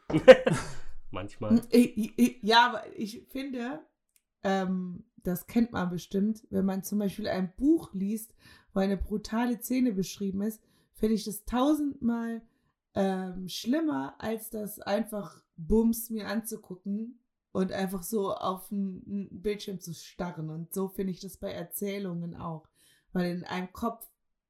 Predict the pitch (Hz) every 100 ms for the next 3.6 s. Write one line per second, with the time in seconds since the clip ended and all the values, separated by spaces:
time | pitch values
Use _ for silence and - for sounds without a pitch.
0 | - 214 196 196 180 190 214 202 175 185
1 | 175 175 175 - 185 190 185 170 175 -
2 | 170 180 - - 82 - - _ - _
3 | _ _ - 76 76 -